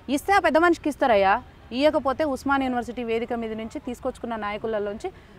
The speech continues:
రాహుల్ గాంధీ గారు, he is ready to give. ఆడ జరుగుతుంది చర్చ. మీరు ఎందుకు అడగలుగుతున్నారు సార్ అంటే నాకు మాట్లాడడానికి అవకాశం ఇయ్యడన్నా. ఆ? ఎందుకు వస్తారు? అక్కడ నాకు కనబడతలేదా? బాలలక్ష్మి ఒక ఉద్యమకారు.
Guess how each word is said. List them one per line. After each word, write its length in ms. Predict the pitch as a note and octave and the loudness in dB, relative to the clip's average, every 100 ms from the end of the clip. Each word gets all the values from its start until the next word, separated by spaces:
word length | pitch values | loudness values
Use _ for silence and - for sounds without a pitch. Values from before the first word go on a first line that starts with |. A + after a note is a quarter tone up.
| - - | -8 2
రాహుల్ 260 | A#3 C#4 | 4 4
గాంధీ 220 | C4+ B3+ A#3+ | 2 0 0
గారు, 160 | C#4+ | -2
he 160 | C#4 B3+ | 0 0
is 60 | |
ready 280 | A3+ G#3+ B3 | 0 0 0
to 120 | D#4 | -2
give. 180 | G#3+ A#3+ - - - - - B2+ | -2 -4 -6 -18 -20 -20 -20 -4
ఆడ 100 | A#3 | -2
జరుగుతుంది 500 | A#3+ B3 C#4+ D4 C4 - | 2 2 2 2 0 -2
చర్చ. 280 | A#3 - A#3+ G#3+ - - - | -6 -2 -2 -4 -12 -10 2
మీరు 140 | D4 | 6
ఎందుకు 180 | D#4 F4+ | 6 6
అడగలుగుతున్నారు 580 | F4+ F4 E4+ F4 D#4+ A3+ | 6 6 4 2 2 2
సార్ 240 | A3+ A3 | 2 2
అంటే 440 | G#3+ F#3+ G3 D4+ G4 - - - - A3 | 2 -2 -4 -4 -6 -16 -20 -20 -14 -4
నాకు 240 | G#3+ A#3 | -4 -4
మాట్లాడడానికి 680 | G3+ F#3+ A3+ D4 C4+ C#4+ C#4 | -4 -2 0 0 0 -2 -2
అవకాశం 360 | C4+ C#4 C4+ C#4 | -4 -4 -6 -4
ఇయ్యడన్నా. 400 | C#4 C#4 C#4 C#4+ - - - - - - - - - - - - - - | -2 -4 -4 -8 -16 -20 -20 -20 -20 -20 -20 -20 -20 -20 -20 -20 -20 -10
ఆ? 120 | E4+ F4 - | -8 -8 -8
ఎందుకు 260 | C4 D#4+ E4+ | -4 0 0
వస్తారు? 260 | D#4+ D#4 D#4 - - | -2 -4 -8 -18 -8
అక్కడ 180 | - | -4
నాకు 160 | A#3 G#3+ | -2 -2
కనబడతలేదా? 600 | A3 C4 C4 G3 E3 F#3 - - - - _ - - G3 | -2 -2 -2 -2 -2 -4 -10 -20 -20 -20 _ -20 -10 2
బాలలక్ష్మి 680 | G#3 C4+ C4+ A3 G3 A3+ | 4 6 4 0 -4 -4
ఒక 160 | D#4+ C4 | -4 0
ఉద్యమకారు. 460 | G#3+ F#3+ G3 F3 | 0 0 -4 -6